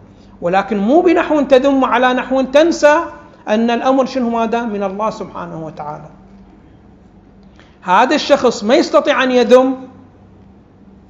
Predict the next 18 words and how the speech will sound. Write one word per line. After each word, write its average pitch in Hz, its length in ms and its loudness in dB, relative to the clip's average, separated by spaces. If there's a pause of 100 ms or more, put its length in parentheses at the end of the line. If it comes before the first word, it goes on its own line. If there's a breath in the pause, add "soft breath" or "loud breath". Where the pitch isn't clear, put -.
يذمك 208 580 0
أو 180 180 2
ما 220 100 0
يستطيع 240 380 -2
أن 226 80 -2
يمنعك 226 360 0
حق - 240 -4
من 247 120 -2
حقوقك 247 640 0 (840 soft breath)
إلا 294 380 4
أيضًا 269 260 4
شنو 247 220 -2
ماذا؟ 233 320 2
بإذن 269 500 -2
من 233 140 0
الله 226 240 0
سبحانه 196 540 -6
وتعالى. 160 440 -10